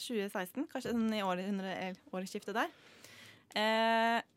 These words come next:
når man ikke engang trodde at Trump skulle ende opp som presidentkandidaten, så var det veldig sånn, vi må sørge for at det heller ikke skjer. Ehm, og så ble han det, og så har det her utviklet seg i løpet av, eh, fire år. Og det er, jeg tror det er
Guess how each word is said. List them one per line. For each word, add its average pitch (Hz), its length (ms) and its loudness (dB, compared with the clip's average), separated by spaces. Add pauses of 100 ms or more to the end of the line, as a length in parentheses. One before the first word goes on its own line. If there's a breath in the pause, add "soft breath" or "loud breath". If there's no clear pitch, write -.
(120)
når 240 140 4
man 262 220 6
ikke 254 260 -2
engang 247 180 0
trodde 190 320 -2
at 196 100 0 (140)
Trump 190 260 -2
skulle - 220 -4
ende 185 320 0
opp - 460 -4
som 185 340 -2
presidentkandidaten, 175 920 -2
så 220 100 -4
var 208 120 0
det 185 80 -2
veldig 180 160 -2
sånn, 160 160 -2 (500 soft breath)
vi 208 120 0
må 220 100 4
sørge 233 400 2
for 190 80 4
at 190 60 2
det 214 100 2
heller 202 160 2
ikke 226 160 -4
skjer. 220 600 2 (800 soft breath)
Ehm, 185 580 -2 (760)
og 220 100 0
så 240 100 6
ble 214 160 6
han 190 200 6
det, 214 160 6
og 220 100 2
så 220 100 0
har 208 180 2
det 214 100 0
her 202 140 2 (140)
utviklet 175 320 -8
seg 185 380 0
i 180 80 -4
løpet 175 320 -10
av, 175 220 -4
eh, 180 260 -6
fire 180 240 -4
år. 214 80 -2
Og 233 60 2
det 247 80 6
er, 226 180 4 (140)
jeg 233 80 -2
tror 240 80 0
det 269 100 2
er 269 160 0